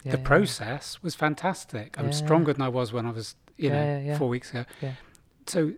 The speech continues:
Speaker 2: that's the whole thing about the journey. If, if you just embrace the journey, and this comes back to the gratitude thing,
Speaker 1: Mm.
Speaker 2: every day I go to the, the number of people when they're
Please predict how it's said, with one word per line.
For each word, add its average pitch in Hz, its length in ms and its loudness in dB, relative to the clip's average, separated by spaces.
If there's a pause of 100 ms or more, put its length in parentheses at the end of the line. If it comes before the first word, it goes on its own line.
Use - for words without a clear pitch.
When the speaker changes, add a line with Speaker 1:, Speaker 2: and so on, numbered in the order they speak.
(140)
Speaker 2:
that's 175 300 2
the 139 100 -4
whole 165 200 4
thing 202 200 4
about 143 300 -2
the 131 80 -6
journey. 117 500 -4
If, - 380 -2
if - 180 -2
you 151 120 4
just - 240 -2
embrace 131 480 2
the - 100 -4
journey, 143 380 2
and 143 80 4
this 151 120 4
comes 143 220 0
back - 260 0
to - 80 -12
the 131 80 -4
gratitude 131 640 -2
thing, - 320 -12 (100)
Speaker 1:
Mm. 143 260 0 (920)
Speaker 2:
every 170 300 6
day 165 180 4
I 147 140 4
go 143 180 2
to - 160 -6
the, 139 160 0 (280)
the 139 100 4
number 175 360 8
of 160 120 0
people 160 420 0
when 143 200 0
they're 139 200 0